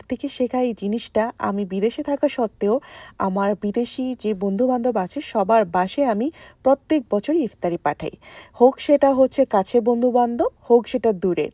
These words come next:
কাছাকাছি যেই বা থাকে না কেন, সবাই হচ্ছে এই রমজান মাসে ইফতারের হকদার, এটা আমি মনে করি। তাই হাজার কষ্ট হলেও আমার আশেপাশে প্রায়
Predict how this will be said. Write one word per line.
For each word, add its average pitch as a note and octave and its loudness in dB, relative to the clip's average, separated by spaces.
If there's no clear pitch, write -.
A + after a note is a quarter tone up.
কাছাকাছি A3+ -2
যেই G#3+ -2
বা C#4+ 2
থাকে A3+ -4
না G3+ -2
কেন, F3+ 0
সবাই A#3 6
হচ্ছে C4 0
এই G3+ 0
রমজান F#3+ 0
মাসে F#3+ -4
ইফতারের G3+ -2
হকদার, E3 -2
এটা A3 2
আমি G3+ 0
মনে D#3+ -4
করি। - -4
তাই A#3+ 6
হাজার A#3 4
কষ্ট C4+ 2
হলেও A#3+ 4
আমার G#3+ 0
আশেপাশে A#3 -2
প্রায় G3 -2